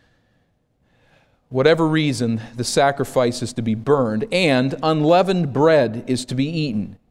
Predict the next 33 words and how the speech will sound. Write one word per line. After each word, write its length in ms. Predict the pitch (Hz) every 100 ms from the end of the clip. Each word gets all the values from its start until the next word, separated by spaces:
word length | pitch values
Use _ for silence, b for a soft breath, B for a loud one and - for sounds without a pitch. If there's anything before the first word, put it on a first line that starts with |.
| _ _ -
bread 400 | 135 139 147 147
without 480 | 143 151 127 120 120
yeast. 580 | 151 156 107 - - - _ _ _
This 200 | 139 143
will 120 | 160 151
symbolize 840 | - 214 214 180 143 - - 139
the 140 | 139
haste 500 | 123 208 180 135 -
with 200 | 147 143
which 320 | 135 160 160
the 180 | - 160
Israelites 580 | 143 135 147 139 139 139
leave 680 | 139 170 143 135 131 - -
their 160 | 151 147
home. 300 | 170 170 127
They 100 | 123
don't 180 | 147 156
have 220 | 156 131
time 340 | - 160 170
for 100 | 156
the 100 | 143
bread 280 | 127 151 139
to 80 | 131
rise, 460 | 135 151 180 180
to 80 | -
put 220 | 131 131
yeast 340 | 127 139 131 -
in 180 | 165 175
the 80 |
bread, 380 | 147 147 151 156
in 120 | 135
the 100 | 123
dough, 420 | 147 143 143 151